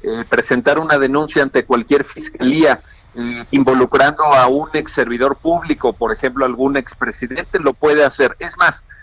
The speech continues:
lo debe hacer, es, es, es algo que la ley ordena, no, no puede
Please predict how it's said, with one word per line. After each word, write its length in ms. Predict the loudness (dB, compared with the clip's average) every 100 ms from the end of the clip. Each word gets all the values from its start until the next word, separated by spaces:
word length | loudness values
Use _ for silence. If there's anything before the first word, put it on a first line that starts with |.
| -20 -10
lo 240 | -2 0
debe 240 | 0 2 2
hacer, 400 | 2 0 0 -2
es, 320 | 0 0 -2 -2
es, 260 | -2 -2
es 160 | -4 0
algo 300 | 0 0 0
que 100 | 0
la 180 | 2 2
ley 380 | 2 0 -2 -2
ordena, 680 | -2 0 0 0 -2 -4 -8 -2
no, 520 | 0 0 0 0 -2 -4
no 100 | -4
puede 480 | -2 0 0 0